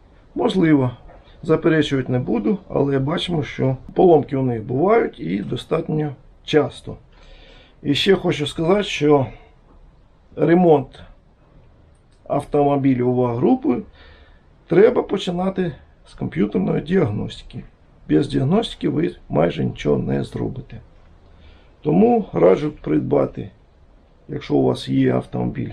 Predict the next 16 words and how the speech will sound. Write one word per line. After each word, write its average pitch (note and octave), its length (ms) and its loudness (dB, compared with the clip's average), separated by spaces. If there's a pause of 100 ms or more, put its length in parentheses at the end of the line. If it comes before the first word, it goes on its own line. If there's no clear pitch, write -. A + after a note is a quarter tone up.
(140)
ваг C3 200 -2
групи, G3 380 -4 (920)
придбати, C3+ 680 0 (720)
е, B2 100 -4
сканер C3 500 0
там A#2+ 240 -6
Вася C3 340 -2
Діагност, B2 720 -2 (100)
або, C3 340 -4 (1400)
або - 320 -2
можна B2+ 360 -2
лаунчер A3 440 2
придбати, G3+ 440 -2
якщо F3 260 -4
ви E3 100 2
займаєтесь D#3+ 880 -4